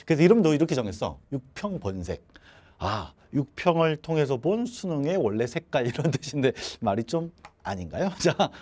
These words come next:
어쨌든 요렇게 해가지고 세 번에 걸쳐서 할 겁니다. 오늘은 그 첫 번째입니다. 이번에 가형이나 나형이나 똑같이 확통이 상당히 까다롭게 비중 있게 나왔습니다. 전체적으로 가형이 조금 더 어렵게 나오고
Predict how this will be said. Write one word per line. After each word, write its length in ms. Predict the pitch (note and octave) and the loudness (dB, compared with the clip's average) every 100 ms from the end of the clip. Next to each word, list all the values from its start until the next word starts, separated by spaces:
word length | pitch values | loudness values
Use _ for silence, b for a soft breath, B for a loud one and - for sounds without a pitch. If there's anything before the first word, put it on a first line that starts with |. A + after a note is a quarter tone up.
| - | -4
어쨌든 380 | D#3 F3 D#3 D3 | 2 4 6 6
요렇게 440 | E3 F3 E3+ E3+ | 6 6 2 2
해가지고 280 | D3+ D#3 F3+ | 4 4 0
세 260 | - A#3+ | 4 6
번에 220 | A#3 A3 F#3+ | 6 6 4
걸쳐서 320 | C3 B2 B2+ | 0 0 -4
할 60 | |
겁니다. 220 | A#2+ F2+ B2 | -4 -4 0
오늘은 320 | E3 A#3+ A#3+ B B - | 4 4 4 B B -10
그 120 | A3 - | -10 -10
첫 320 | - E3+ - - | -12 -12 -8 -6
번째입니다. 640 | F3 D#3 C#3+ G#2 - B1+ - _ B B B B B B | -6 -6 -10 -8 -10 -16 -20 _ B B B B B B
이번에 420 | D3+ F3+ B3 G#3+ G#2+ | 6 8 8 6 4
가형이나 840 | - B2+ D#3+ A#3+ D#4 D#4+ D#4 C#4+ | 2 6 8 8 6 2 2 4
나형이나 600 | D#3 C3+ G3+ C4 A3 G3+ | 6 6 6 6 4 4
똑같이 1200 | G3 D#4+ E4 D#4 C4 - E3 D#3+ D#3+ D3+ C3 A2+ | 4 2 6 6 4 0 -2 0 0 0 -2 -2
확통이 680 | A#2+ - - C#4 D#4 D4 C4 | 0 0 2 0 2 2 2
상당히 580 | A3+ A3+ F#3+ F3+ E3+ D#3 | 0 2 4 4 2 0
까다롭게 640 | - E3 D#3+ E3 D3 - G#2+ | 0 2 4 2 2 0 0
비중 280 | F2+ E3+ E3+ | 2 2 2
있게 180 | C#3+ F#2 | 0 -6
나왔습니다. 520 | C#2+ - - B1+ - b b - | -8 -14 -18 -20 -20 b b 4
전체적으로 600 | F#3 G3+ B3+ C#4+ C#4+ B3+ | 6 6 4 4 4 2
가형이 420 | - D3 F#3 G3+ | 4 4 4 2
조금 200 | D#3 E3+ | 0 2
더 80 | A#2+ | 4
어렵게 280 | G#2+ A2+ | 4 0
나오고 460 | E3+ B2+ A#2 F3+ | 2 2 2 0